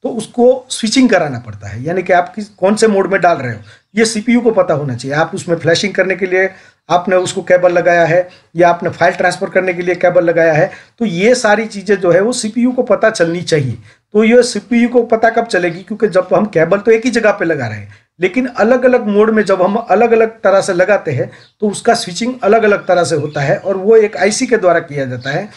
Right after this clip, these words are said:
जिसको एमयूआईसी या स्विचिंग आईसी या यूएसबी स्विचिंग आईसी, इस तरह से अलग-अलग फ़ोन के अंदर अलग-अलग आपको नाम देखने को मिलेगा। हालांकि Samsung के अंदर यहाँ पे एमयूआईसी ही नाम यूज़ में लिया जाता है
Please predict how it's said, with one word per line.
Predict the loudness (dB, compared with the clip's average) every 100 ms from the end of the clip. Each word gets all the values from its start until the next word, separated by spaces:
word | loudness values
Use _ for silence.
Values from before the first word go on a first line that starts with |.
| -20 _ -10
जिसको | -8 -2 -2
एमयूआईसी | 0 2 4 4 4 2 -4 -2
या | -2
स्विचिंग | -2 -6 -8 -2 0
आईसी | -2 -4 -6
या | -4
यूएसबी | 0 -2 -2 -10
स्विचिंग | -12 -10 -8
आईसी, | -8 -8 -14 _ _ _
इस | -4 0
तरह | 0
से | 0
अलग-अलग | 0 2 2 2 0 -6 -6
फ़ोन | -2 0
के | 0
अंदर | 0 0
अलग-अलग | 0 0 0 0
आपको | 0 0
नाम | -2 -4
देखने | -8 -8
को | -6 -6 -10 _ 0
मिलेगा। | 2 2 2
हालांकि | 0 0
Samsung | -2 -2 0 -2 0
के |
अंदर | 0 -2
यहाँ | 0 -2
पे | 0
एमयूआईसी | -4 0 0 2 0 -4
ही | -4
नाम | -2 -2 -2
यूज़ | -6 -6
में | -6
लिया | -4 -6
जाता | -8 -6
है | -6